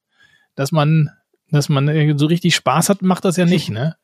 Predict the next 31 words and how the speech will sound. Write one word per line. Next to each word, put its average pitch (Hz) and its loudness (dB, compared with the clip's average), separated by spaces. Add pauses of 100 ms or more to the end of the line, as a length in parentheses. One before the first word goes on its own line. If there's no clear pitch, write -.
(120)
Also 139 0
bei 135 0
uns 175 2
wird's 185 -2
auch 175 0
richtig 185 -2
kalt 180 -2
schon 202 -2
in 196 0
der, 185 0
in 180 0
der, 170 0
in 170 -4
der, 170 -6 (100)
in 160 -4
unserem 170 0
Fachwerkhaus. 165 -2
Das 143 -2
ist 147 -4
ja 147 0
der, 135 -2
der 135 -4
Vorteil. 160 0
Im, 139 0
im 135 -2
Sommer 165 0
ist 160 0
es 151 0
auch 147 -4
schön 185 0
kühl, 214 0